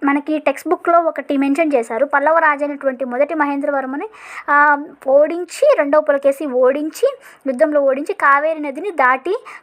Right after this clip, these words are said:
చోళ చేర పాండ్య రాజులతో మంచి స్నేహ బంధాలు నెలకొల్పారు అని చెప్పేసి ఇచ్చి దాని కింద ఒకటి ఇచ్చారు చూడండి టెక్స్ట్ బుక్‌లో, పట్టడగల్ అనేటువంటి ప్రాంతంలో సంగమేశ్వర దేవాలయం అని చెప్పేసి ఒకటి ఇచ్చారు.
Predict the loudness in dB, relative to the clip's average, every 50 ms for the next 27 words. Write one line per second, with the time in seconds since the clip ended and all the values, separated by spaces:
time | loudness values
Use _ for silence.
0 | 0 2 2 4 4 2 -2 0 2 2 2 2 2 2 2 2 2 2 2 2
1 | 2 0 -2 -4 -4 -2 -4 -4 -6 _ _ -20 -20 -20 -20 -10 -2 0 0 0
2 | 0 -4 -4 -4 -2 -2 0 -2 -2 -2 -4 -4 -6 -10 -14 _ _ -4 -2 0
3 | 0 2 2 2 0 2 2 0 0 0 -2 -2 -2 0 0 0 0 2 2 2
4 | 2 2 0 -2 -4 -6 -2 -2 -2 -2 -2 -4 -8 -8 -6 -2 -2 2 2 2
5 | 0 -2 -4 -4 -2 0 2 2 2 0 0 -4 -8 -10 -10 -6 -2 -2 -2 -2
6 | -2 -8 -8 -8 -6 -8 -10 -8 -4 -2 -2 -2 -2 -6 -12 -8 -2 0 -2 0
7 | 0 0 -2 0 2 2 2 2 2 0 -2 -2 -2 -12 -20 -20 -18 -10 -6 -4
8 | -4 -4 -4 -2 -2 0 0 0 0 0 0 0 0 -2 -4 -4 -4 -2 -2 0
9 | -2 -2 0 -2 -2 -2 -2 0 0 0 2 4 4 4 4 6 4 4 2 0
10 | -2 -6 -8 -10 -6 -6 -6 -4 -4 -6 -4 0 0 0 0 0 -6 -6 -6 -2
11 | 0 0 0 0 -2 -4 -4 -6